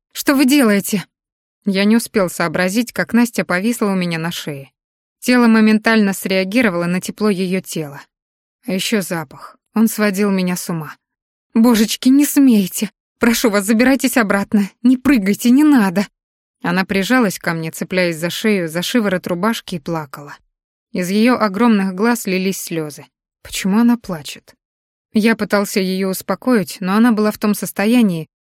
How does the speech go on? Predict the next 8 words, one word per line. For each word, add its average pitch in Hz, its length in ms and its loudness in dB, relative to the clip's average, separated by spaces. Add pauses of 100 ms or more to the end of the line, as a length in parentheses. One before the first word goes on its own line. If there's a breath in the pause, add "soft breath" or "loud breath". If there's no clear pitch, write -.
когда 196 300 0
уже 254 160 2
ничего 262 420 2
не 165 160 -4
слышит 208 440 -4
и 180 40 -2
не 175 100 -4
понимает. 156 640 -8